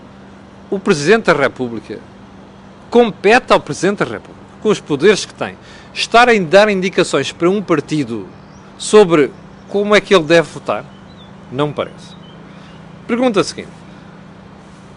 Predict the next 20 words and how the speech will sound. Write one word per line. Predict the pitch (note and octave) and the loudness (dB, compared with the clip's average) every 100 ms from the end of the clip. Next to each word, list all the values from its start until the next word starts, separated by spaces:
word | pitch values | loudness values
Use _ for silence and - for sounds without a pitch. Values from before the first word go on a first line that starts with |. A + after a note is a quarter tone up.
| - - - | -20 -20 2
Marcelo | G#3+ A#3 G3 D3 | 2 6 4 4
diz | C#3+ F3+ A3+ | 2 -2 -4
que, | - C#4+ | -4 -2
ai, | B3 A#3+ | 2 2
quando | - B2+ | 2 -2
eu | C3 | -4
fui | - C3 | -4 -4
líder | B2+ C#3+ | 0 0
do | D3 | -2
P | F3+ A3+ | -2 0
S | A3+ | 0
D, | D#4 | 0
deixei | A3 F#3 F3 | 2 2 0
passar | D3 E3 F#3 | -2 0 2
três | F#3 G3 E3+ | 2 0 2
orçamentos | G3 - F#3+ G#3+ - | 0 -2 -4 -6 -8
do | - | -8
senhor | G#3+ | -6
António | G3+ G3+ G3+ | -4 -4 -4
Guterres. | A3 A3+ D#3+ | -6 -8 -8